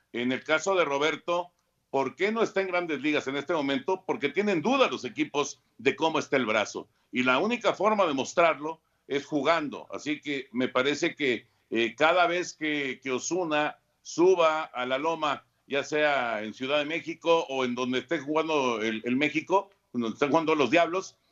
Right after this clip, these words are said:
va a tener a más de un, eh, scout, eh, observando exactamente cómo va la cosa con, con Roberto Osuna, porque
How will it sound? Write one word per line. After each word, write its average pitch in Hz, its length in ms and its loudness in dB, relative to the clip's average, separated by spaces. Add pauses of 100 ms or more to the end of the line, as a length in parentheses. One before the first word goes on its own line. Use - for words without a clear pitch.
(140)
va 160 520 2
a 131 120 -4
tener 160 500 -2 (280)
a 127 200 0
más 180 420 0
de 175 140 -2
un, 240 520 -2 (400)
eh, 113 300 -8
scout, 220 460 2 (420)
eh, 127 240 -2
observando 156 840 0
exactamente 175 920 -6
cómo 175 340 -2
va 160 120 2
la 160 160 0
cosa 156 380 -2
con, 117 320 -6
con 123 160 -6
Roberto 135 340 -2
Osuna, 113 400 -6 (320)
porque 131 680 -2